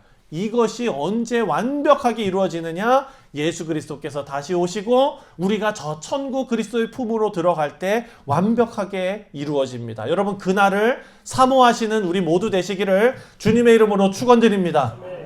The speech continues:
네, 여러분, 이 땅 너무 좋아하지 마시고 우리 주 예수 그리스도, 영원한 하나님, 그 하나님 나라에 속한 천국 시민 되는 것에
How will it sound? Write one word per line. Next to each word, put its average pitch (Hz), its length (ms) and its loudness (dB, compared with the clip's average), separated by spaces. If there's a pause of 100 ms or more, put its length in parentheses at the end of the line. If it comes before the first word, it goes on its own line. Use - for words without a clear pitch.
(140)
네, 151 340 -2 (180)
여러분, 220 280 2
이 226 180 -2
땅 254 240 4
너무 320 300 6
좋아하지 196 420 6
마시고 151 640 -8 (1800)
우리 254 300 2
주 262 260 4
예수 240 360 4
그리스도, 226 720 2
영원한 277 640 8
하나님, 240 640 0 (560)
그 285 160 2
하나님 269 560 2
나라에 277 480 6
속한 269 640 -2
천국 294 480 0
시민 302 440 -2
되는 233 320 2
것에 233 540 0